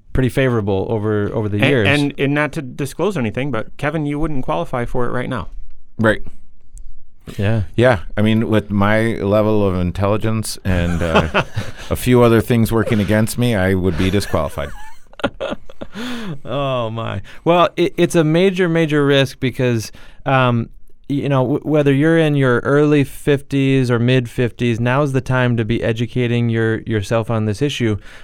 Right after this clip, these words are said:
Speaker 1: By the time you reach age sixty-five, men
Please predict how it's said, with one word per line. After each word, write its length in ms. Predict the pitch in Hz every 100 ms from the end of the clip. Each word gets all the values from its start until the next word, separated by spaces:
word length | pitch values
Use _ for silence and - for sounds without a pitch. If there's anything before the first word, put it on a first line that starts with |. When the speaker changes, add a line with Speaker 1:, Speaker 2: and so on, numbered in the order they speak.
| -
Speaker 1:
By 140 | - 135
the 80 | 131
time 300 | 160 190 208
you 100 | 175
reach 280 | 165 139
age 240 | 151 135 -
sixty-five, 1000 | 160 139 - 120 - 135 120 110 104 - - -
men 680 | - 117 139 165 190 196 -